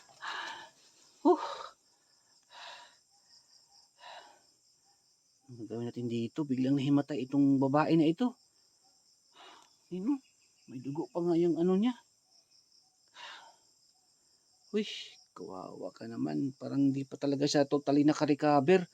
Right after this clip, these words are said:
Sige, magpahinga ka muna dyan, Miss Lilith.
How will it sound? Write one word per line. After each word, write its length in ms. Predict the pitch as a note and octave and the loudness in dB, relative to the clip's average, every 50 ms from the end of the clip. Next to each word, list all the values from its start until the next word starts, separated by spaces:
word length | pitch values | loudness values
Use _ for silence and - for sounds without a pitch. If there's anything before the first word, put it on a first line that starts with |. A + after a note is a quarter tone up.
| _ _ _ _ _ _ _ | _ _ _ _ _ _ _
Sige, 400 | _ - - E3+ F3+ G#3 G#3 A3 G3+ - F3 E3 _ _ D#3+ | _ -10 -8 -4 -4 -4 -6 -6 -10 -18 -20 -20 _ _ -6
magpahinga 400 | D3+ C#3+ - - F3+ E3+ F#3+ F#3+ | -6 -4 -2 0 0 0 0 0
ka 160 | - F3+ F#3 | 0 2 4
muna 240 | F#3 F#3+ G3 F#3+ F3+ | 6 6 6 6 6
dyan, 160 | F3 F#3+ F#3 | 6 4 4
Miss 160 | F#3 F#3 F3+ | 4 4 2
Lilith. 240 | F#3 F#3 F#3+ F#3 F#3 | 2 2 4 2 2